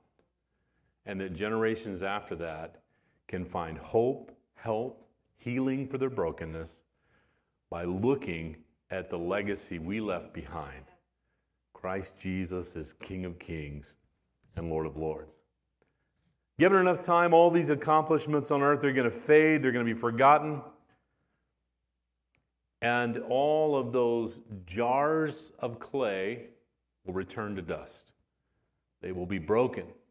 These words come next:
They will be buried. They will be forgotten.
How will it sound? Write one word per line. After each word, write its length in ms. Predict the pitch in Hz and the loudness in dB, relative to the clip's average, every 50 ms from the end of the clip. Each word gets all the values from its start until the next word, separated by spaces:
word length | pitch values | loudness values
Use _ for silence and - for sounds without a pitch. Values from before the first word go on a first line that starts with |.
| _ _ _ _ _ _ _ _ _ _ _ _ _ _ _ _ _ _ _ | _ _ _ _ _ _ _ _ _ _ _ _ _ _ _ _ _ _ _
They 60 | 87 | -10
will 100 | 90 87 | -10 -8
be 120 | 85 98 92 | -6 -8 -6
buried. 480 | 85 95 95 98 95 95 87 82 82 - - - _ _ _ _ _ _ _ _ _ _ _ _ _ | -4 -2 -2 0 0 -2 -2 -6 -8 -14 -20 -20 _ _ _ _ _ _ _ _ _ _ _ _ _
They 80 | 107 | -6
will 100 | 101 92 | -4 -4
be 120 | 87 95 92 | -4 -4 -6
forgotten. 500 | - - 90 80 92 85 80 78 80 | -8 -10 -8 -6 -6 -6 -6 -8 -12